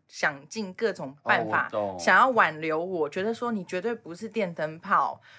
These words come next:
Speaker 1: 然后一直对我示好。然后后来就是他们感情出现问题的时候，那个女生就很常过来跟我诉苦啊，然后或者是很亲密的接触吧，然后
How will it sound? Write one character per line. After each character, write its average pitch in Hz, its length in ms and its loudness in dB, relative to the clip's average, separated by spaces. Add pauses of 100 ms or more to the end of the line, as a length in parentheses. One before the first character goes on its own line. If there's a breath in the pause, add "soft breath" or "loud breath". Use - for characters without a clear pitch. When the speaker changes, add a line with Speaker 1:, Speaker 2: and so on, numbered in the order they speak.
(140)
Speaker 1:
然 156 180 0
后 214 360 0
一 226 80 -4
直 202 140 -8
对 214 180 -2
我 143 140 -4
示 165 360 -6
好。 101 500 -4 (320)
然 190 160 4
后 240 200 4
后 311 160 4
来 185 220 4
就 214 200 0
是 220 140 0
他 214 100 0
们 185 280 -4
感 147 140 -4
情 165 140 -10
出 196 160 -10
现 202 180 -4
问 185 180 -4
题 151 140 -12
的 139 100 -8
时 147 180 -6
候， 156 320 -4 (380 soft breath)
那 220 120 -2
个 196 120 0
女 151 160 -8
生 170 180 -4
就 185 100 -2
很 160 220 -8
常 139 460 -6 (500)
过 202 160 0
来 156 220 2
跟 185 220 -4
我 156 80 -4
诉 175 280 -10
苦 139 300 -14
啊， 143 320 -4
然 143 200 -8
后 165 300 -2
或 190 180 -6
者 156 200 -4
是 156 500 -10 (220 soft breath)
很 165 480 -8 (160)
亲 226 320 -2
密 226 160 -2
的 151 120 -6
接 156 320 -6
触 156 280 -12 (100)
吧， - 320 -8 (160)
然 175 140 -2
后 214 200 -2